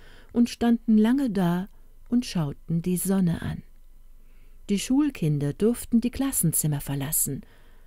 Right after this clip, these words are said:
damit sie sich an der Sonnenfinsternis satt sehen konnten. Die Zeitungen brachten lange Berichte, wie der Himmel seine Farbe verändert hatte, wie der Vogelgesang verstummt und wie dunkel es gewesen war,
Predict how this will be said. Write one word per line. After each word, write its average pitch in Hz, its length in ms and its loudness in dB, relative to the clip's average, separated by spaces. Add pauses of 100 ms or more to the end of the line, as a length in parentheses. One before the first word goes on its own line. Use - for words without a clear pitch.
(100)
damit 233 320 2
sie 247 140 0
sich 220 240 -2
an 208 100 2
der 208 120 2
Sonnenfinsternis 170 1040 0
satt 214 240 -4
sehen 147 340 -4
konnten. - 560 -10 (920)
Die 160 120 -4
Zeitungen 175 720 0
brachten 196 440 2
lange 233 300 6
Berichte, 214 640 0 (420)
wie 202 120 4
der 185 120 2
Himmel 170 320 4
seine 180 260 2
Farbe 240 420 2
verändert - 560 -4
hatte, - 320 -8 (680)
wie 220 100 6
der 226 140 4
Vogelgesang 170 840 0
verstummt - 800 0 (480)
und 165 240 -4
wie 165 80 0
dunkel 196 440 2
es 156 200 -4
gewesen 160 480 2
war, 170 240 2